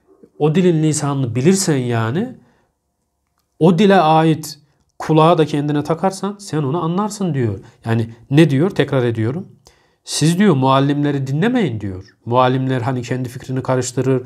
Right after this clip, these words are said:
"O yok öyleydi, yok böyleydi." der. İşte başka fa-, farklı farklı ideolojik fikirler aşılayabilir. "Siz muallimleri dinlemeyin." diyor. "Zira neyi dinleyin? Okuduğunuz fenler," diyor. Kendi lisanı mahsusuyla, kendine ait mahsus,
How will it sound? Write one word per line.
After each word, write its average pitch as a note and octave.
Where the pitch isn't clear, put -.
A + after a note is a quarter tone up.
"O C3+
yok C3+
öyleydi, C3
yok B2+
böyleydi." B2+
der. B2+
İşte A#2+
başka B2
fa-, B2+
farklı C3
farklı C3
ideolojik C3+
fikirler C3+
aşılayabilir. C3+
"Siz -
muallimleri B2+
dinlemeyin." C3
diyor. F#2+
"Zira C3
neyi C#3+
dinleyin? C3
Okuduğunuz C3
fenler," G#3+
diyor. A#2
Kendi E3
lisanı E3+
mahsusuyla, D3
kendine C#3
ait E3+
mahsus, C3+